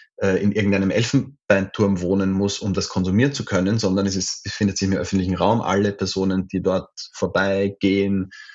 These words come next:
ähm, ähm, können sich das ansehen. Und, ähm, und ich finde, dass wir, ähm, also nicht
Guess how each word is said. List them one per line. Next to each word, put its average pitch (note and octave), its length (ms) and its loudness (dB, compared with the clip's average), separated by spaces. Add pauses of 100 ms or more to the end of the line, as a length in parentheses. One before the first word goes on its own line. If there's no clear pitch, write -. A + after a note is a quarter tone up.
(260)
ähm, F#2 380 0
ähm, F2 560 -2
können G2+ 220 4
sich G#2 160 -2
das - 140 -2
ansehen. C3+ 640 0 (560)
Und, A2+ 600 0
ähm, G#2+ 720 0 (840)
und B2+ 140 4
ich A#2+ 160 0
finde, C3+ 460 2
dass A#2 260 -2
wir, A2+ 460 0 (400)
ähm, G2+ 800 0 (1500)
also A2+ 220 2
nicht A#2 600 2